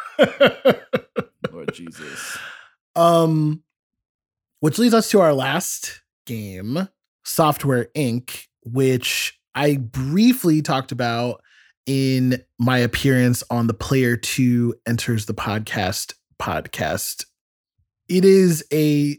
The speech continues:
Speaker 1: software company simulator.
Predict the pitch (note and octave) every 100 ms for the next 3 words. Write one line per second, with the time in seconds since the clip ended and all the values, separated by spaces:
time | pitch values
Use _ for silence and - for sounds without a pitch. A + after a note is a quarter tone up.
0 | - - - A2 F3 F3+ - D#3 C#3+ C3+
1 | C3 C3 C3 C3+ _ _ _ - - C#3
2 | C3+ C#3 C#3+ C#3 D3 - - C3+ C3+ D3
3 | D#3+ E3+ G3 C4